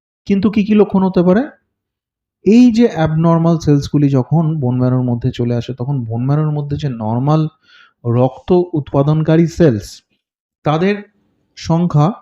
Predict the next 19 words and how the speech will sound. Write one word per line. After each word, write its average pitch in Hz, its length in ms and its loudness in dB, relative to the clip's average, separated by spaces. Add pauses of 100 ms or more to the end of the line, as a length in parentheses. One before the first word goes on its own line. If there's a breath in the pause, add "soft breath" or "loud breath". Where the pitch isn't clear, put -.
(120)
কিন্তু 143 460 0 (400)
আপেক্ষিকভাবে 147 800 0
কমে 147 360 4
আসে। 95 260 -2 (280)
তার 160 120 2
ফলে 202 220 2
কি 202 120 2
হয়, 156 160 4
রক্তের 165 580 2
যে 185 140 2
বিভিন্ন 160 380 2
রকম 156 420 0
সেলস 160 460 0
আছে 151 260 0 (440 soft breath)
সেগুলির 156 380 2
নাম্বার 143 320 2
কমতে 139 300 0
পারে, 135 180 2
যেরকম 135 380 0